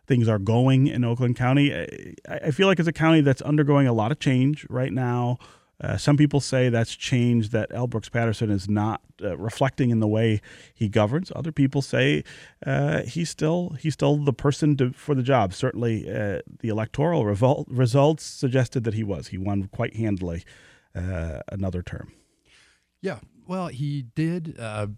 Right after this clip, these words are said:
Speaker 2: by a much smaller margin,
Speaker 1: Mm-hmm.
Speaker 2: uh, than he had the previous year. And if you look at the trend line of his,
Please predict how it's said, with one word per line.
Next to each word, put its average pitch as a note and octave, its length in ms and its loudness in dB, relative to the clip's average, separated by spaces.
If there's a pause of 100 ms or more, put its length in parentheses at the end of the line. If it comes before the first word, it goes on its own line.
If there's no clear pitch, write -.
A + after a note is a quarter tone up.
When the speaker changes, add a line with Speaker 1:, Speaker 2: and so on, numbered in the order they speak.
Speaker 2:
by A2+ 220 -2
a G2 380 -6
much C3 520 2
smaller B2+ 420 4
margin, C3 560 2
Speaker 1:
Mm-hmm. A#2+ 260 0
Speaker 2:
uh, A2+ 220 -2
than A2+ 160 0
he A#2 80 2
had A2 140 0
the G#2 80 -4
previous A2+ 440 -2
year. G#2+ 220 0
And G#2+ 80 2
if - 140 -4
you G#2 40 0
look G2+ 160 -2
at F#2 80 -4
the - 60 -8
trend G2+ 300 0
line G2 200 0
of F#2+ 120 -6
his, G2 400 -6